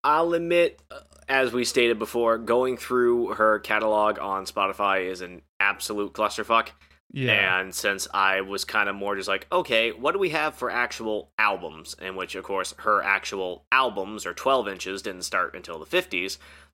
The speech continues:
Speaker 2: Right.
Speaker 1: Most of what I listened to, admittedly, was kinda more of that era.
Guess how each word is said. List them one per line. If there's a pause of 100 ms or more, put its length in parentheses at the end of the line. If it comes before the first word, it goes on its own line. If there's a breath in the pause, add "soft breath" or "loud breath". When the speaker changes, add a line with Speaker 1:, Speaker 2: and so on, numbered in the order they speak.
Speaker 2:
Right.
Speaker 1:
Most
of
what
I
listened
to, (280)
admittedly,
was
kinda
more
of
that
era.